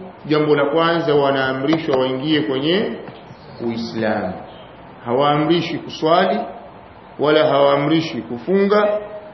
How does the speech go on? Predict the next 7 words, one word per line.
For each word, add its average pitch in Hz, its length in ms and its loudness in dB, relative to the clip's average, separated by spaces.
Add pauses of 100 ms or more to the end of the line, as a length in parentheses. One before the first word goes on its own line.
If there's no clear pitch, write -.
(200)
wala 160 320 4
hawaamrishi 151 720 2
kuhiji, 180 920 -2 (540)
wala 175 300 4
hawaamrishi 160 720 2
kutoa 160 400 0
zaka, 220 800 4